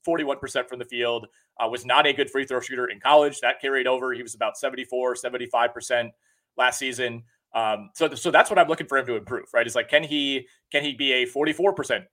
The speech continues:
shooter? Can he be a seventy-eight percent shooter at the line?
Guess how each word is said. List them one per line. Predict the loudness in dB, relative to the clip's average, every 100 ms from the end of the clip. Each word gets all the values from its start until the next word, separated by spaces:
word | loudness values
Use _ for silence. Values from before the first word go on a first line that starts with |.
| _
shooter? | -12 -10 -10 -8
Can | -6
he | -2
be | -2
a | -2
seventy-eight | 0 0 0 -2 -2
percent | -2 -4 -4
shooter | -4 0 0
at | 0
the |
line? | 2 2 2 -2